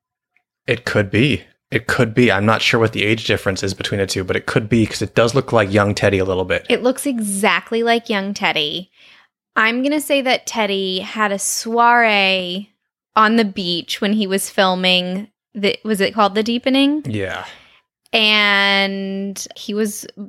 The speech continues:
Speaker 2: born on the beach without, uh, Teddy ever knowing.
Speaker 1: Oh, wait, so he,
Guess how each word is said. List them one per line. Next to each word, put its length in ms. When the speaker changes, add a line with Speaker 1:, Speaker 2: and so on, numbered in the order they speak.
Speaker 2:
born 400
on 140
the 80
beach 540
without, 680
uh, 380
Teddy 340
ever 180
knowing. 500
Speaker 1:
Oh, 80
wait, 160
so 120
he, 200